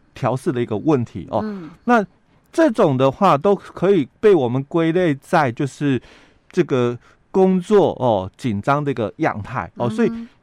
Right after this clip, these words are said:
Speaker 1: 基本上啦，哦，
Speaker 2: 嗯。
Speaker 1: 如果你是在我们这种大型的，可能有些公司，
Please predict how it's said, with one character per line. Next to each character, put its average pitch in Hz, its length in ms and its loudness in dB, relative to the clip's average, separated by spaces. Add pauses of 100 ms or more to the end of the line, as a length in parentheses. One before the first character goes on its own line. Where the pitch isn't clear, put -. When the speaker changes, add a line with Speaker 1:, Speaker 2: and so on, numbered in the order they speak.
(300)
Speaker 1:
基 240 200 0
本 139 240 0
上 131 240 -2
啦， 107 100 -2
哦， 127 260 2
Speaker 2:
嗯。 - 20 -2
Speaker 1:
如 185 160 0
果 208 160 2
你 135 160 0
是 175 220 0
在 170 260 -2
我 117 180 0
们 151 300 -2 (300)
这 190 140 -2
种 135 240 2 (500)
大 175 360 2
型 117 460 -8
的， 110 280 0 (100)
可 139 160 0
能 151 140 0
有 202 160 2
些 185 260 0 (400)
公 180 280 2
司， 165 440 0